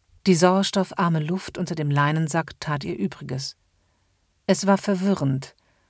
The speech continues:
und gleichzeitig erregend. Nach einigen Minuten zog der Mann hinter ihr seinen Schwanz heraus und fragte:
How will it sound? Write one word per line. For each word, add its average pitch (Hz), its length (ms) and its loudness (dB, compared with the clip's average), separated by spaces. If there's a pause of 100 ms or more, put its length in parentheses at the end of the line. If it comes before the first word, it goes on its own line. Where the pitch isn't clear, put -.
(360)
und 151 240 -2
gleichzeitig 139 1120 0
erregend. 143 800 -8 (880)
Nach 196 140 2
einigen 240 420 4
Minuten 196 400 2
zog - 220 -8
der 165 120 -2
Mann 160 200 0
hinter 175 240 -4
ihr 165 180 -4
seinen 151 240 -4
Schwanz 160 380 -4
heraus 139 400 -2
und 160 100 -6
fragte: 160 540 0